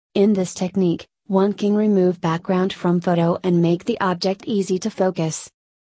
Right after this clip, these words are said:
This is a proven technique to grab the viewer's attention. Especially,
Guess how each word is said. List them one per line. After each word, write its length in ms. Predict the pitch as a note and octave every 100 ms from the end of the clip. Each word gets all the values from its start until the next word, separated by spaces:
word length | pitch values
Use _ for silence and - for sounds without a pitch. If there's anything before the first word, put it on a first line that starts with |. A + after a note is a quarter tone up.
| _
This 320 | F3 G3+ A3+
is 140 | A3+ F#3+
a 60 |
proven 440 | F3 A3 F#3+ G3 G3+
technique 440 | G3+ G3+ F3+ E3+
to 120 | - G3
grab 320 | F#3 F3 F3+
the 100 | G#3+
viewer's 480 | G3+ F#3+ F#3 G3 G#3
attention. 540 | - F3+ E3+ D#3+ D#3+ - _ _ _ -
Especially, 720 | F#3 - F#3 - D#3 D3 D3+